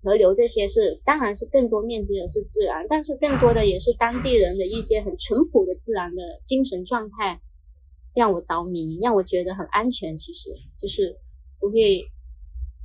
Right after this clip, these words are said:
不会有那么多是非或者是对错啊，那些东西在那里面。嗯，现在就是城市就是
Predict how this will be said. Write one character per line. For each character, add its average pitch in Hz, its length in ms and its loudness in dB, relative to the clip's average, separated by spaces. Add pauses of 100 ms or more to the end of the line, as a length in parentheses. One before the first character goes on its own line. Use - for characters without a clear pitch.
(480)
不 202 120 6
会 233 180 10
有 180 120 4
那 220 120 2
么 208 160 -2
多 190 240 0
是 - 420 2
非 190 460 0 (340)
或 208 140 0
者 175 180 -6
是 180 520 -4 (640)
对 208 180 6
错 196 340 4
啊， 165 140 -4 (540)
那 196 80 0
些 185 160 -4
东 175 180 -8
西 175 180 -8
在 180 140 -8
那 175 160 -10
里 403 160 -16
面。 - 160 -20 (680)
嗯， 180 160 -8
现 269 280 2
在 247 180 2
就 233 100 2
是 226 360 2 (760)
城 196 220 4
市 233 220 4
就 226 120 0
是 220 140 -2